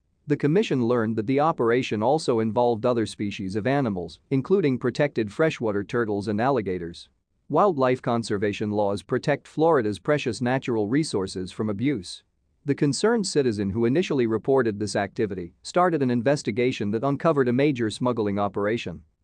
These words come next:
"These poachers could have severely damaged Florida's wildlife populations," said Major Grant Burton,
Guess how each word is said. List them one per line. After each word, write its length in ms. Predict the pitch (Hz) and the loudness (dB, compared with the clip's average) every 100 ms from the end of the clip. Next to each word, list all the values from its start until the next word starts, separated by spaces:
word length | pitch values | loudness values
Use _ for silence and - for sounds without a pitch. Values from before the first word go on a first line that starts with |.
| _ _ | _ _
"These 280 | 143 240 220 | 0 2 2
poachers 480 | - 165 - 107 98 | 0 0 0 -4 0
could 160 | 151 | 0
have 100 | 135 | 0
severely 500 | - 120 143 170 143 | 0 0 2 2 2
damaged 460 | 120 131 135 107 95 | 2 2 2 0 -2
Florida's 540 | - 139 143 113 104 | -2 2 2 2 -2
wildlife 600 | 104 135 143 117 107 95 | 0 2 2 2 -2 -2
populations," 800 | - 107 107 98 92 - 87 85 - | -4 -4 -2 -4 -4 -6 -10 -14 -16
said 280 | - 135 113 | -2 0 2
Major 320 | 120 120 110 | 0 0 -2
Grant 400 | 107 123 120 107 | -2 0 -2 -2
Burton, 360 | 113 120 92 | -4 -4 -6